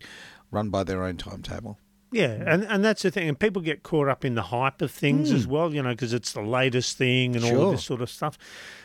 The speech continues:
Speaker 2: So if you're going to do a course or work with a coach or anything like that, make
Speaker 1: Mm-hmm.
Speaker 2: sure it's actually your journey. And this is
Speaker 1: Okay.
Speaker 2: one of the things that I realised a number of years ago, because I looked at some of my clients who,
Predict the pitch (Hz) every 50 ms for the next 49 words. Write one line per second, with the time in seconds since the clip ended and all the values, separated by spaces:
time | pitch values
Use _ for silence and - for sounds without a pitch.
0 | - - - 196 190 185 170 - - - _ _ _ _ _ _ _ _ _ -
1 | 208 196 151 - 175 151 202 214 220 214 165 185 165 175 175 170 165 165 - 139
2 | 120 - - - 170 160 160 165 165 165 - - - - 139 127 123 120 117 -
3 | _ _ - 147 131 143 160 165 - - 156 135 131 - - - 143 143 143 147
4 | 143 - - 151 156 180 175 - 190 175 156 156 123 101 104 110 101 92 175 202
5 | 233 147 165 175 208 180 156 - 185 185 - - - 151 143 127 120 135 131 123
6 | 127 113 98 - 120 104 101 95 95 98 - 139 151 190 185 - 202 175 127 120
7 | 139 143 - 156 160 160 151 147 131 131 - - 147 135 135 120 - - 120 117
8 | - - - - 135 131 135 147 131 127 131 123 113 117 113 110 107 - 120 113
9 | 117 113 110 101 113 107 101 - - 139 139 156 143 131 131 98 - 98 90 95
10 | 117 185 - _ - - - - - - - - - 160 123 131 143 123 147 139
11 | 139 139 180 202 - - 190 - - _ _ _ - - - - 165 151 143 139
12 | 135 131 127 - - - 175 170 160 135 101 98 107 139 170 - - - - -
13 | 156 147 143 135 135